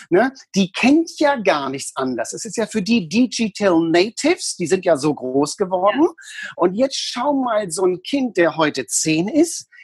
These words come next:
Speaker 1: ist in zehn Jahren zwanzig. Was hat der dann für ein Smartphone in der Tasche?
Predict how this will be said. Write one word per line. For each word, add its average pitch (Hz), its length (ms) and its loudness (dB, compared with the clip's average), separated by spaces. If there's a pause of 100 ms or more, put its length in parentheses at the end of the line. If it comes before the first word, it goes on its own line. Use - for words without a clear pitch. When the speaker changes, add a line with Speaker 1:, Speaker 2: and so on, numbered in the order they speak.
(100)
Speaker 1:
ist - 280 -4
in 277 180 4
zehn 220 440 -2
Jahren 139 320 0
zwanzig. 254 800 0 (200)
Was 185 240 -2
hat 180 200 -2
der 147 100 4
dann 226 240 0 (100)
für 170 160 -4
ein 139 100 -4
Smartphone 143 540 -4
in 135 100 -8
der 123 140 -6
Tasche? 185 440 -2